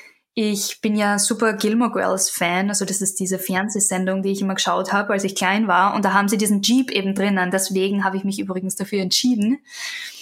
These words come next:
Ähm, ja, also wie gesagt, ist aus einer Laune heraus entstanden und einfach lustiges Hands-on-Projekt. Ich arbeite ja als Beraterin und da spricht man sehr viel und es ist dann einfach immer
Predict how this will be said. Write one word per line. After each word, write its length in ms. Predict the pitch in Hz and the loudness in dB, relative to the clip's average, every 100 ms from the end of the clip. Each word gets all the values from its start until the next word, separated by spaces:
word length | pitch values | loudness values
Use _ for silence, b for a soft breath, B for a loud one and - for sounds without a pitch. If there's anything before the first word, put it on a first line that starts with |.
| B B B _ _ _ _ - - | B B B _ _ _ _ -10 -2
Ähm, 360 | 214 214 214 220 | 2 4 4 4
ja, 160 | 254 208 | 6 4
also 200 | 220 233 | 4 2
wie 80 | 240 | 2
gesagt, 380 | 240 226 196 | 4 4 2
ist 120 | 214 226 | 0 0
aus 140 | 214 | 2
einer 200 | 196 196 | 2 4
Laune 360 | 185 190 240 240 | 4 4 4 2
heraus 340 | 214 214 233 | 4 4 4
entstanden 500 | 214 - 190 208 240 | 0 2 2 2 2
und 100 | 208 | 2
einfach 260 | 202 202 226 | 0 0 0
lustiges 420 | 240 226 220 214 | 0 0 0 0
Hands-on-Projekt. 800 | 208 196 185 233 247 240 220 220 | 0 2 2 2 2 2 2 -2
Ich 160 | 202 | 0
arbeite 300 | - 190 196 | 2 2 2
ja 180 | 190 180 | 2 0
als 220 | - 170 | 0 -2
Beraterin 800 | - 165 190 240 233 226 240 240 | -2 2 4 4 2 4 4 2
und 340 | - 185 185 185 - - | 0 -2 -2 -4 -4 -2
da 140 | 185 185 | 0 0
spricht 320 | - 262 - | 0 0 2
man 100 | 240 | 2
sehr 160 | 240 | 2
viel 320 | 233 254 247 233 | 2 4 4 4
und 140 | 196 | 2
es 160 | 196 202 | 0 0
ist 160 | 196 | 0
dann 100 | 185 | 0
einfach 280 | 190 190 190 | 0 0 0
immer 220 | 208 202 | 0 -2